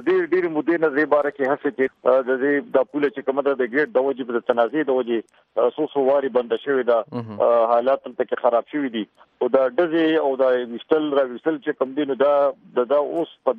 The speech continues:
Speaker 1: دغه کې بیا دا پېښه وشوله. دې نه مخکې په دې باندې د دې ګیټ دا تنازع څه نوې نه ده، دا ډېرې مودې نه دا تنازع روانه ده. د
Speaker 2: مهم.
Speaker 1: ملا اختر منصور دا خبره خو اوس نه، اوس راغله.
Speaker 2: هو، خو
Speaker 1: د
Speaker 2: د
Speaker 1: هغه نه پس
Speaker 2: پاسپورت، د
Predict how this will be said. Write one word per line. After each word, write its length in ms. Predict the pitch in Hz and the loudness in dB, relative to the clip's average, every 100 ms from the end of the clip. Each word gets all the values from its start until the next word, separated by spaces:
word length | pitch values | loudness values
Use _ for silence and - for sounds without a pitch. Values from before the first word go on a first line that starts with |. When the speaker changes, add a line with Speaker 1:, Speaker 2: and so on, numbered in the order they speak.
| 120 | 0
Speaker 1:
دغه 200 | 120 127 | 0 0
کې 140 | 143 120 | -4 -4
بیا 100 | 123 | 0
دا 80 | 120 117 | 0 0
پېښه 200 | 127 - | -4 -4
وشوله. 320 | 117 - 104 | -4 -2 -4
دې 140 | 107 156 | -2 -4
نه 80 | 151 175 | -2 -2
مخکې 260 | - 139 110 - - _ | -2 -4 -6 -8 -20 _
په 60 | 131 | -2
دې 140 | 135 135 | 0 0
باندې 180 | 131 123 | 0 0
د 20 | 120 | -2
دې 80 | 120 117 | -2 0
ګیټ 140 | 156 135 | -2 0
دا 60 | 139 | -2
تنازع 400 | 131 120 120 147 | 0 0 0 -2
څه 140 | - 131 | -2 -4
نوې 160 | 147 147 | -2 -2
نه 60 | 131 | 0
ده، 80 | 131 131 | 0 0
دا 60 | |
ډېرې 220 | 123 147 139 | -2 -2 -4
مودې 200 | 117 147 147 | -4 -2 -2
نه 40 | |
دا 140 | 127 120 | 0 0
تنازع 340 | 117 110 107 113 | 0 -2 0 2
روانه 340 | 113 110 107 101 | 2 0 -2 -2
ده. 80 | 101 | -4
د 400 | _ _ _ 120 | _ _ _ -2
Speaker 2:
مهم. 80 | |
Speaker 1:
ملا 160 | 139 147 | 0 0
اختر 200 | 139 147 143 | 0 -4 -4
منصور 260 | 135 185 165 | -4 -4 0
دا 160 | 156 143 - | 2 2 0
خبره 260 | 143 170 156 | 0 0 0
خو 60 | 165 | -2
اوس 280 | 175 185 | -2 0
نه، 160 | 165 131 | 0 0
اوس 380 | 127 - 170 - | -2 -2 -4 2
راغله. 260 | 117 101 101 92 _ | 2 2 0 -2 _
Speaker 2:
هو، 180 | 139 202 | -2 0
خو 160 | 240 240 | 4 6
Speaker 1:
د 40 | |
Speaker 2:
د 40 | 226 | 6
Speaker 1:
هغه 160 | - | 4
نه 0 | |
پس 80 | 185 | 4
Speaker 2:
پاسپورت، 520 | 185 156 254 269 - 139 | 4 2 2 0 0 -2
د 100 | 151 | -2